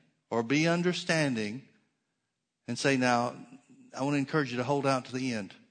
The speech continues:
I know it's tough. And I know there are those that are saying, 'If you'll just compromise,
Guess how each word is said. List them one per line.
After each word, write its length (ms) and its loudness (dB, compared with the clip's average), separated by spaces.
I 140 2
know 160 2
it's 140 -6
tough. 460 -6
And 140 2
I 80 6
know 160 4
there 220 4
are 60 4
those 300 2
that 100 0
are 100 2
saying, 360 0
'If 120 0
you'll 200 -2
just 460 -2
compromise, 800 -4